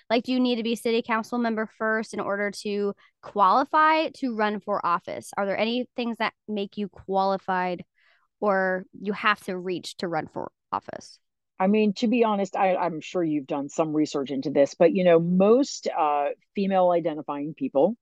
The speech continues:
Speaker 2: uh, need to be asked to run for office, like, nine times because they think that they are unqualified.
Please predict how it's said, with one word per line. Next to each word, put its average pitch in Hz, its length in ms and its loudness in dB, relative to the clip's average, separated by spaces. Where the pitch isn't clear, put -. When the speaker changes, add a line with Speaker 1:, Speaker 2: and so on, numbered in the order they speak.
Speaker 2:
uh, 139 440 4
need 180 380 -2
to 170 60 -6
be 180 200 0
asked 156 300 0
to 160 80 0
run 151 220 0
for 151 160 0
office, 139 320 -4
like, 143 240 -2
nine 135 280 -6
times - 380 -12
because 143 260 0
they 143 160 4
think 143 280 0
that 139 160 0
they 139 120 4
are 135 240 4
unqualified. 143 640 -2